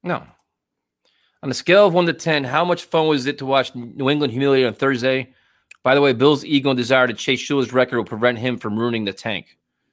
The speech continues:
I mean, it's fun watching, like, it's fun watching the Patriots lose and all this shit, but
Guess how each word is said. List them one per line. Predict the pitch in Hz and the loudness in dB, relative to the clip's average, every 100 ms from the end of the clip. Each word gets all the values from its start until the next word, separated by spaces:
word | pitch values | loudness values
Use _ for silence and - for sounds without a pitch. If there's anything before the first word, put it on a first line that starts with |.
| _ _ _ _ _ _ 151 | _ _ _ _ _ _ -2
I | |
mean, | 139 139 | 0 0
it's | 190 - | -2 0
fun | 247 294 | 2 4
watching, | 240 208 220 | 4 2 -2
like, | 220 208 - _ _ - | 0 0 -4 _ _ -12
it's | - | 0
fun | 233 294 | 2 4
watching | 277 - 185 | 2 2 -2
the | |
Patriots | - 185 180 143 143 | 2 0 0 -4 0
lose | 156 175 | 2 4
and | |
all | 175 | 2
this | 175 | 0
shit, | 170 196 | -2 -2
but | 190 | -2